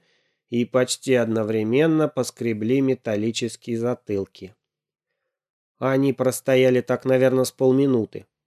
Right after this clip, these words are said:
а затем неожиданно обнялись и так в обнимку не спеша пошли прочь от мальчишек. «Э, э!» растерянно закричал им Сережка. «Вы куда?»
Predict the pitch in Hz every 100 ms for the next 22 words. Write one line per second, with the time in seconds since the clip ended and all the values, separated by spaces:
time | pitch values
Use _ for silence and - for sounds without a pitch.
0 | _ 113 113 120 113 131 117 120 120 127
1 | 120 113 113 110 113 110 123 208 190 -
2 | _ _ _ _ 117 113 - 170 180 135
3 | 127 120 113 139 190 208 180 147 123 120
4 | 113 - 110 - 156 175 175 170 120 107
5 | 123 131 131 - 120 127 - - 113 113
6 | 117 110 - 98 98 - _ _ _ _
7 | _ _ _ _ _ _ _ _ 190 254
8 | 214 196 247 202 117 _ _ _ 117 120
9 | 117 131 123 120 120 120 120 135 123 117
10 | - 127 120 - - - _ _ _ _
11 | _ 131 160 - 214 226 220 254 254 196
12 | 117